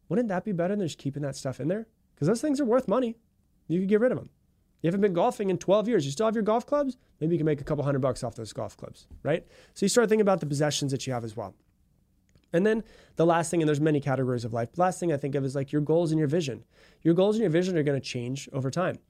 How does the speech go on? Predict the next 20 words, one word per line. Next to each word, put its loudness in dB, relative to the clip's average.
You 0
could -4
purge 0
some -2
goals. -6
"Oh, -4
this -4
doesn't -2
really -2
line 0
up. -4
You -4
know, -2
this -4
is, -6
we're -4
halfway -4
through -2
the 2
year. 2